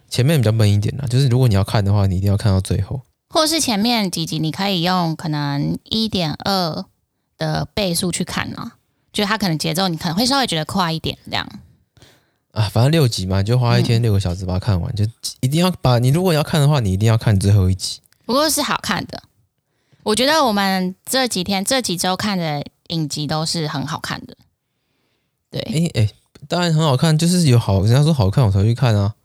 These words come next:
Speaker 2: 啊，有一些人觉得好看，你也不一定觉得好看啊。爱死机器人好看吗？<laughs> 嗯？
Speaker 1: 爱死机器人。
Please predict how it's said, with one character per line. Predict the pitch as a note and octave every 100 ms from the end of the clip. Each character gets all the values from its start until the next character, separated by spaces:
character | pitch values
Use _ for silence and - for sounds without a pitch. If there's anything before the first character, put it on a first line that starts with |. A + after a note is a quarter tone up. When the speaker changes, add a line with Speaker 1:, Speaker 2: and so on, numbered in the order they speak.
| _ _ _ _ _ _ _ _
Speaker 2:
啊， | -
有 | C4 A3+
一 |
些 | B3+ C4+
人 | A3
觉 | F#3
得 | F#3
好 | D#3+
看， | G3 F#3+
你 |
也 | F3
不 | F3
一 | F3
定 | E3
觉 | C#3+
得 |
好 | D3+ -
看 | -
啊。 | E2 E2+
爱 | G3+
死 | F3
机 | D#3 D#3
器 | -
人 | C#3+ F2
好 | D#3
看 | - -
吗？ | C#2+ G3+ - - - - - D#3+ - D#3+ D#3+ - F3+ F3 F3 F3+ - _ -
<laughs> | - B3 A3 - D3+ - - - - - - -
嗯？ | A#3 B3 D4+ - - _ _ _ _ _
Speaker 1:
爱 | - C3+
死 | A#2
机 | A2+ A2+
器 | A#2+ A#2+
人。 | G#2